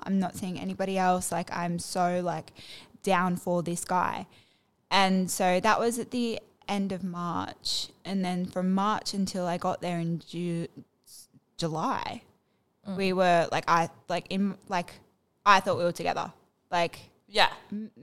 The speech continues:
Speaker 1: messaging, like, planning for the future. Like, he's, like, wants to take me out to, like, where his parents are, which is, like, really fucking rural Scotland. Like, we're making, like, future plans. Like,
Speaker 2: That was intense. It
Speaker 1: it
Speaker 2: was
Speaker 1: was
Speaker 2: like
Speaker 1: intense. Like, we were talking about, like,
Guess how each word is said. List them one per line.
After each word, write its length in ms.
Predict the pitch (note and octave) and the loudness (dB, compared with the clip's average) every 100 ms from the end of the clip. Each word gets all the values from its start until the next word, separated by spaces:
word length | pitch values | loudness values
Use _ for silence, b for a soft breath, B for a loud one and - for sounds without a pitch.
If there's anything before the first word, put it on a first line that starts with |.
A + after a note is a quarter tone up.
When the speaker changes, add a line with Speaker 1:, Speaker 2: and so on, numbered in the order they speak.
| G3+ G#3+ | -8 4
Speaker 1:
messaging, 760 | A3 G3+ G3+ F#3 F#3+ F#3 F#3 | 6 6 2 0 0 0 0
like, 220 | F#3 F3 | -2 -4
planning 320 | - G#3 G3 F#3+ | -6 -4 -2 -4
for 100 | G3 | -6
the 80 | |
future. 380 | F#3+ F3+ F3 - | -6 -6 -6 -2
Like, 420 | E3+ F3 F3 F3 | 2 4 4 2
he's, 280 | - G3+ F#3 | 0 0 2
like, 160 | F#3 F#3 B B B | 0 -2 B B B
wants 300 | G3 G3+ - | 2 2 2
to 100 | - | 0
take 120 | G#3+ | 0
me 120 | G#3+ F#3+ | 0 0
out 200 | E3+ - | 0 -2
to, 100 | G3 | -4
like, 380 | F3 - - - b b b | -4 -6 -20 -20 b b b
where 340 | E3+ G3+ G3 | 2 4 4
his 220 | G3 F#3 | 2 -6
parents 460 | - G3+ F#3+ F3+ - | -6 -4 -2 -2 -2
are, 140 | F3+ | -2
which 180 | D#3 - | 0 -2
is, 100 | F#3 | -2
like, 140 | E3+ - | -2 -2
really 480 | - F#3 F#3+ F#3 F#3 | -2 2 4 4 2
fucking 420 | F3 F3+ F3+ F3+ E3 | -2 -6 -2 -2 0
rural 300 | E3+ F3 E3+ | -2 -2 -2
Scotland. 800 | - F3 - F3+ F3 F3 F3+ | 0 0 0 0 0 -2 -2
Like, 260 | F3 E3 - | -4 -4 -4
we're 180 | F3+ F3+ | -2 0
making, 380 | F#3 F#3+ F#3 G3 | 0 0 0 -4
like, 160 | E3+ - | -4 -6
future 420 | - C4+ - C4+ | -2 0 0 -2
plans. 840 | - B3 A#3+ A#3+ A#3 A#3+ A#3 A#3 - | 0 2 6 6 6 4 4 2 0
Like, 320 | E3 - - b b b b b _ | -2 -4 -8 b b b b b _
Speaker 2:
That 120 | A#3+ | -2
was 140 | G#3 A3 | -2 -2
intense. 680 | A3 G#3+ B3 F3 - - - | -2 0 0 0 -4 -10 2
It 100 | C4 | 8
Speaker 1:
it 60 | |
Speaker 2:
was 100 | C4+ | 8
Speaker 1:
was 60 | C#4 | 8
Speaker 2:
like 60 | C#4 | 6
Speaker 1:
intense. 920 | C#4 - - G3+ C#4+ E4 C4 G3 - | 4 -2 -6 0 4 6 6 6 2
Like, 160 | G#3+ A3 | 2 2
we 60 | |
were 80 | A3 | 0
talking 260 | A3 A3 A3+ | 0 2 2
about, 200 | A3 G#3+ | 4 4
like, 200 | A3+ | 2